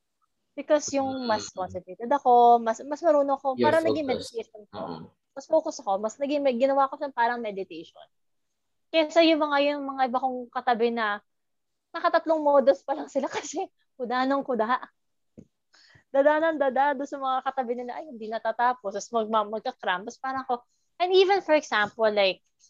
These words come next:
Speaker 1: pag naglilipit ka ng gamit,
Speaker 2: Mm-mm.
Speaker 1: parang very mindful ka na wala kang makalimutan, na, ano, na maayos. Even yung, for example, yung,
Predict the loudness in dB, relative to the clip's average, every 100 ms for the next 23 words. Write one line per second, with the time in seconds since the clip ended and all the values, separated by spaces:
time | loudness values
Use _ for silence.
0 | _ _ -6 -2 -2 -2 -2 -4 -8 -16
1 | -16 -16 -8 -4 -4 -4 -10 _ _ _
2 | _ _ -10 -8 -4 0 0 0 -6 -20
3 | _ _ _ _ 2 2 2 -2 -4 -4
4 | -4 -2 -2 0 0 -2 -6 -8 -2 -2
5 | -2 -8 -8 -8 -12 -12 -14 -10 -6 -4
6 | -4 -6 -8 -12 _ _ _ _ _ _
7 | _ -6 -2 0 2 2 0 -2 -6 _
8 | _ _ _ _ _ _ -8 -2 -2 0
9 | 0 0 -2 0 -2 0 2 4 4 2
10 | -2 -20 _ -12 -6 -2 -2 -2 -4 -2
11 | -2 0 -2 0 -2 0 -4 -6